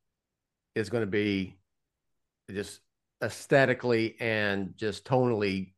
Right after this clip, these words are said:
very different. And the, the side characters, the,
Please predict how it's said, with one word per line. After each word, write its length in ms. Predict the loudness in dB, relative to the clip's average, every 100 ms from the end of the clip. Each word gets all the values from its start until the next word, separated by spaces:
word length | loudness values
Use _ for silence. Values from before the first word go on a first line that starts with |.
| -4
very 280 | 0 2 0
different. 460 | -2 -2 -4 -6 -2
And 440 | 0 2 0 -6 -12 _ _ _ _ _ _ _
the, 240 | -2 -2 -2
the 120 | -4
side 420 | 0 2 2 2 -2
characters, 640 | -2 -2 -4 -8 -10 -8
the, 200 | -8